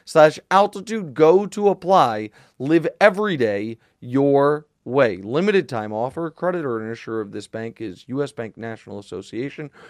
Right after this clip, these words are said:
Pursuant to a license from Visa U S A Incorporated, some restrictions may apply. All right, Demonze. Uh, so we've got another Never a Doubt check-in.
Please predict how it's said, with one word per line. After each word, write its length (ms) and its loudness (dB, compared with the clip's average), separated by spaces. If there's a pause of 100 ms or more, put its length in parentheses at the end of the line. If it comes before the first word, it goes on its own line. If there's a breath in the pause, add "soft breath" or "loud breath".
(120 soft breath)
Pursuant 480 -6
to 120 -6
a 20 -4
license 380 -4
from 200 -14
Visa 320 -12
U 100 -8
S 120 -12
A 40 -10
Incorporated, 760 -6 (240 soft breath)
some 280 2
restrictions 800 -4 (300 soft breath)
may 340 -2
apply. 540 0 (420 soft breath)
All 80 10
right, 240 6
Demonze. 640 6 (160)
Uh, 500 8 (320)
so 440 8
we've 460 0
got 360 8
another 460 6
Never 380 6
a 60 4
Doubt 340 6
check-in. 800 0